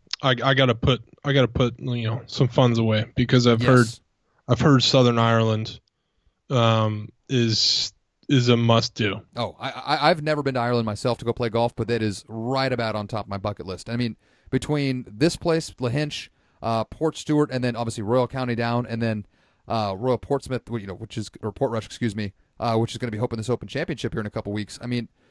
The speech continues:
Speaker 2: those are four courses right there that you could say, "Yeah, yeah, that's
Speaker 1: Yeah,
Speaker 2: that, that"
Speaker 1: Dornoch and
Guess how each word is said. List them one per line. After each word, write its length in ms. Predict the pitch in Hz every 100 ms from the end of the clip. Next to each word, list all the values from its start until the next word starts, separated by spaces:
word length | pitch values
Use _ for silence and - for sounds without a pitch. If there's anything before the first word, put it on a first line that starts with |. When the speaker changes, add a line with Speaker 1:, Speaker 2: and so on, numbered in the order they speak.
| _ _
Speaker 2:
those 180 | 196 226
are 40 |
four 240 | - 185 -
courses 320 | 175 143 131
right 200 | 147 139
there 200 | 165 214
that 80 | 123
you 80 | 123
could 140 | 120
say, 300 | - 123 117
"Yeah, 380 | 123 131 247 339 453 480 480 480 480 480 466 -
yeah, 180 | 175 285 494 403 - _ _ -
that's 240 | 277 -
Speaker 1:
Yeah, 120 | 151
Speaker 2:
that, 80 | 131
that" 60 | 143
Speaker 1:
Dornoch 380 | 160 165 160
and 240 | 151 127